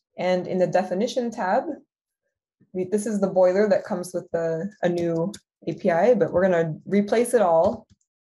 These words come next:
with our restaurant A P I schema.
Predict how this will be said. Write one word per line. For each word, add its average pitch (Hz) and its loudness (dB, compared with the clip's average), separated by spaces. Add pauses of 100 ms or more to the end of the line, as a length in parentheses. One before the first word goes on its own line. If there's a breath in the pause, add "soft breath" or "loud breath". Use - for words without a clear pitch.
(160)
with 175 -6
our 160 -4
restaurant 165 -4
A 160 -4
P 151 -4
I 151 2
schema. - -10